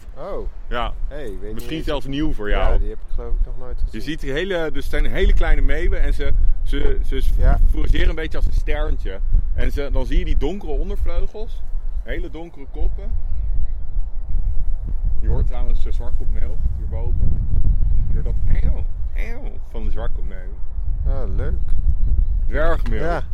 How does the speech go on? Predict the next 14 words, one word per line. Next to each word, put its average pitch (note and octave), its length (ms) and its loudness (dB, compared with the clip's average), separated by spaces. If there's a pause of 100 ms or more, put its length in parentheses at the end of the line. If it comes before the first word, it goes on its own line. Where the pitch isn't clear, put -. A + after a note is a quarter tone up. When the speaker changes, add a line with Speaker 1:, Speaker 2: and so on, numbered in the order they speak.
(180)
Speaker 2:
Oh. B2 140 -2
Speaker 1:
vet. - 300 -2 (920)
Speaker 2:
Je, - 240 -2
je - 120 -6
kon - 180 -6
ze - 120 -4
zien? - 260 -4 (240)
Speaker 1:
Ja. C3+ 180 -6 (1120)
Speaker 2:
Oh, B2 100 -6
er A#2 60 -8
hangen B2 220 -8
er A#2 80 -10
trouwens A#2+ 360 -10
superveel. G2+ 640 -10